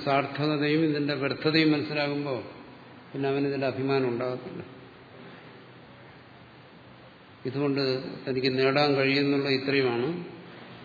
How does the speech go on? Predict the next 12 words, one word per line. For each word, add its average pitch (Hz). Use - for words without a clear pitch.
ഇതുകൊണ്ട് 135
നേടാൻ 135
കഴിയാത്തത് 135
ഇന്നതാണ് 131
എന്നവന് 147
മനസ്സിലാവും. 147
അതിനു 156
വേണ്ടിയിട്ടാണ് 151
ഇത് 151
പറയുന്നത്. 131
പ്രകാശാത്മകത്വാത് 135
പ്രദീപസ്യ 131